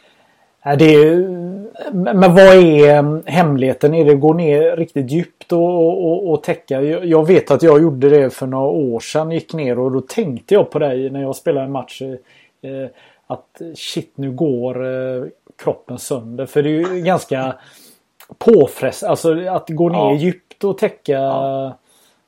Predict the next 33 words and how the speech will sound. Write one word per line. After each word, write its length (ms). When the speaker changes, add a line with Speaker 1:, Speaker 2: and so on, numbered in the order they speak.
Speaker 1:
det 240
krävs 380
ju 60
rätt 240
mycket, 440
eller? 260
Speaker 2:
Eh, 960
ja, 500
men 100
jag 200
tycker 240
ju 60
alltid 300
att 80
jag 60
har 60
varit 160
ganska 260
naturligt 520
smidig 420
så, 180
liksom. 320
Så 100
att 120
jag 180
kommer 220
ner 180
ganska 300
bra. 260
Speaker 1:
Ja. 340
Speaker 2:
Men 220
det 60
är 40